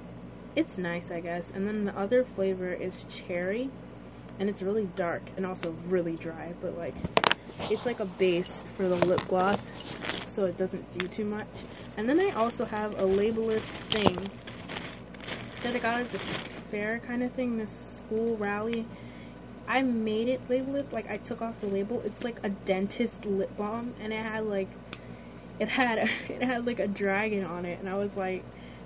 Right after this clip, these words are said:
"Nah, this is not staying on there." So now it's just labelless, and I hope I don't mistake it for glue, and I hope I don't mistake the glue for lip gloss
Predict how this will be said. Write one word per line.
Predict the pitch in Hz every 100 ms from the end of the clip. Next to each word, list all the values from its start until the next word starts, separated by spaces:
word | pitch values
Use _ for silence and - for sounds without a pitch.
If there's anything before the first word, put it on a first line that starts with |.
| -
"Nah, | 185 190 185 180
this | 202
is | 202
not | 196 190
staying | - 180 175 175
on | 175
there." | 180 180
So | 214
now | 202 226
it's | 240
just | 247
labelless, | 196 185 185 185 185
and | 190
I | 190
hope | 214 220
I | 196
don't | 190 185
mistake | 190 190 180 180
it | - -
for | 196
glue, | 180 175 175 180
and | 170
I | 185
hope | 185 185
I |
don't | 185 185
mistake | 196 190 196 -
the |
glue | 202 214 214
for | 208 208
lip | 202 185 -
gloss | 185 170